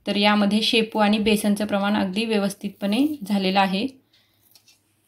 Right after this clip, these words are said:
तर गॅसवर इथे मी पॅन ठेवलेला आहे. तर यामध्ये एक ते दीड ग्लास आपण यामध्ये पाणी टाकून घेऊया.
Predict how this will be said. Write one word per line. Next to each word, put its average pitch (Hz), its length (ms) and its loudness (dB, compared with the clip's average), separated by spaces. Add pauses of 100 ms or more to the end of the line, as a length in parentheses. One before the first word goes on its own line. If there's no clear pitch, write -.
(1160)
तर 208 100 -8
गॅसवर 202 400 0
इथे 208 220 -2
मी 214 100 0
पॅन 214 300 -4
ठेवलेला 202 320 -2
आहे. 196 180 -2
तर 196 160 -8
यामध्ये 196 440 -2
एक 208 440 -2
ते 220 80 0
दीड 202 320 -2
ग्लास 196 360 -2
आपण 202 320 -6 (240)
यामध्ये 190 480 -4 (220)
पाणी 190 200 -6
टाकून 190 320 -8
घेऊया. 185 340 -8